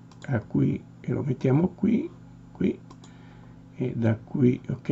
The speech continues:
e da qui a qui e lo mettiamo qui e diamo l'ok. Adesso ci andiamo a leggere qua i valori, misura, punto centrale, ritento il colpo,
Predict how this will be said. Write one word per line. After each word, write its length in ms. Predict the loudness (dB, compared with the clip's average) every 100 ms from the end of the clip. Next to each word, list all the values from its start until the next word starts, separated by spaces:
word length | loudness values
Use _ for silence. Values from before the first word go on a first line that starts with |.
| 0 2 2 -2 -14 -20 -20 -20 -20 -20 -20 -20 -18 -6
e 240 | -6 -6 -6
da 200 | -4 -4
qui 340 | -2 0 0 0 -14 -20 -16 -6
a 120 | -6
qui 360 | -4 -4 -4 -8 -20 -20 -20 -20 -18 -4
e 140 | 0
lo 80 | 2
mettiamo 500 | 0 -2 -6 -6 -8 -14
qui 120 | -18 -18 -20 -20 -20 -20 -20 -20 -20 -20 -20 -20 -8
e 120 | 0 2
diamo 260 | 2 2
l'ok. 360 | 0 -4 -8 -12 -12 -18 -20 -20 -20 -20 -20 -20 -20 -20 -20 -20 -20 -18 -2
Adesso 420 | 4 6 6 4
ci 100 | 4
andiamo 240 | 6 8
a 40 | 8
leggere 500 | 8 8 6 2 2
qua 220 | 2 4
i 60 | 6
valori, 560 | 8 8 8 8 4 0
misura, 640 | 2 4 8 6 6 0 -6 -18 -20 -20 -20 -20 -20 -20 -20 -20 -20 -20 0
punto 360 | 8 8 8
centrale, 600 | 4 6 6 6 6 4 4 6
ritento 520 | 8 8 10 10 10
il 100 | 8
colpo, 580 | 8 10 10 8 4 4